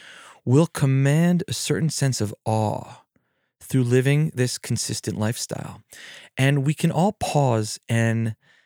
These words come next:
think of a person who is living a regimented and balanced life. And those people are simply inspiring. Like, you can't help but be impressed with the commitment and the discipline. And we're not talking about people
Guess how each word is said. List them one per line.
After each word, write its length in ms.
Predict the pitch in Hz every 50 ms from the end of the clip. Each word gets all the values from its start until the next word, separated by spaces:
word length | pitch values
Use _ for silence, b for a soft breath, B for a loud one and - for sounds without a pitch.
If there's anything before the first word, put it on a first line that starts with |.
| b b b -
think 200 | - 165 202 -
of 120 | 226 196
a 40 | 175
person 500 | - - - 127 120 - - 123 117 113
who 220 | 104 - 120 117
is 140 | 117 110 104
living 540 | 113 113 117 127 131 151 160 160 165 165 156 b b b b b b b
a 120 | - 110 107
regimented 920 | 104 104 113 113 117 113 120 127 123 120 120 120 - - 117 113 113 - -
and 240 | - 107 104 98 -
balanced 480 | - 107 110 110 113 120 123 110 - -
life. 500 | 98 107 104 101 101 - - - - _ b b b b b b b b b b -
And 320 | - 120 123 123 131 127
those 200 | 123 135 143 139
people 280 | - - 196 202 - 285
are 140 | - - 117
simply 460 | - - - 143 143 147 165 180 165
inspiring. 680 | 135 120 - - - 135 131 165 214 202 - - - - - - _ _ _ _ _ _ _ _ _ _ _ _ _ _ _ _ -
Like, 240 | 143 151 147 -
you 120 | - 160 156
can't 280 | - - 202 226 220
help 220 | 180 147 175 190 -
but 140 | 156 127 -
be 100 | 139 139
impressed 500 | 131 120 - - - - - 175 - -
with 140 | 113 110
the 80 | - 113
commitment 720 | - - - 113 113 135 165 - - 160 160 156 160 - _ B B B B B B B B -
and 180 | 123 123 117
the 80 | 110 104
discipline. 640 | 104 - 143 139 - 151 135 - 147 143 139 139 139
And 220 | - 123 123 123
we're 60 | 120 123
not 400 | 123 123 123 127 131 143 - -
talking 340 | - 139 131 131 - 135
about 240 | 131 127 120 117 -
people 480 | - - 127 117 - 127 120 120 113